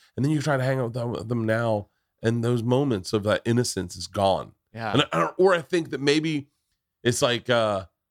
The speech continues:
Speaker 1: you know, we all eat cheeseburgers when we were kids,
Speaker 2: Yeah.
Speaker 1: but me and you got into the business of making cheeseburgers.
Speaker 2: <laughs>
Speaker 1: So now you look back at those cheeseburgers, you're like, "No, those were good cheeseburgers, but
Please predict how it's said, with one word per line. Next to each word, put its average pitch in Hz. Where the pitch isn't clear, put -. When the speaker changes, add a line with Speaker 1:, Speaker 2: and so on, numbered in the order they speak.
Speaker 1:
you 107
know, 117
we 120
all 123
eat 107
cheeseburgers 135
when 139
we 139
were 135
kids, 151
Speaker 2:
Yeah. 110
Speaker 1:
but 107
me 127
and 123
you 123
got 107
into 107
the 95
business 104
of 90
making 98
cheeseburgers. 127
Speaker 2:
<laughs> -
Speaker 1:
So 135
now 131
you 131
look 123
back 123
at 120
those 117
cheeseburgers, 113
you're 107
like, 117
"No, 147
those 185
were 254
good 202
cheeseburgers, 135
but 117